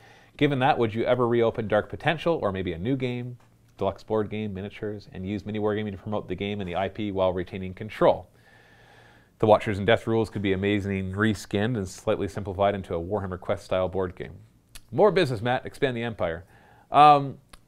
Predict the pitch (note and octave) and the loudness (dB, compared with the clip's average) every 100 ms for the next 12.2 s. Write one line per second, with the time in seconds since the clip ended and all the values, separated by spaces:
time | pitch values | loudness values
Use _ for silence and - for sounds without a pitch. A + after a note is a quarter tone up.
0 | _ _ _ _ _ - F#3 C#4 A#3+ E3+ | _ _ _ _ _ 2 4 4 4 2
1 | F#3 - E3 F3+ E3+ C#3+ - C3 C3 A#2 | 0 0 0 4 2 0 -2 -2 0 -2
2 | A2 - G#2+ G#2+ G2+ G#2 G2 G2 F#2+ F#2 | -2 -2 2 2 0 -4 -2 -2 -2 -2
3 | F#2 F2 - - F#2 F2+ - E2 D#2+ D#2+ | -6 -8 -14 -10 -6 -8 -8 -10 -10 -10
4 | F2 E2+ E2+ E2+ E2 D2+ E2+ - G#2+ B2 | -8 -6 -6 -6 -8 -6 -8 -8 -8 -8
5 | A#2+ A#2 A2 G#2+ G#2+ G#2+ F2+ E2+ D#2+ E2 | -6 -6 -4 -6 -8 -8 -8 -8 -10 -12
6 | E2 G#2+ G#2+ G2+ G2+ G2+ - _ _ _ | -14 -10 -10 -6 -6 -6 -8 _ _ _
7 | _ _ _ - C#3 F#3+ F3+ E3+ C3+ A#2 | _ _ _ -4 -2 -2 -2 -2 0 0
8 | F#2+ A2+ A#2 - G3+ A3 - A#2 - G3 | -4 -8 -10 -10 -12 -12 -10 -12 -6 -6
9 | G2+ - - _ _ _ _ _ _ _ | -6 -10 -14 _ _ _ _ _ _ _
10 | _ _ - - C3 - - F3 E3 D3 | _ _ -6 -2 0 -2 -4 0 0 0
11 | B2 B2+ A2+ G2+ A2 C#3+ B2+ - A2 F#2 | -4 -4 -4 -4 -2 -2 -2 -2 -4 -2
12 | E2+ E2+ | -4 -6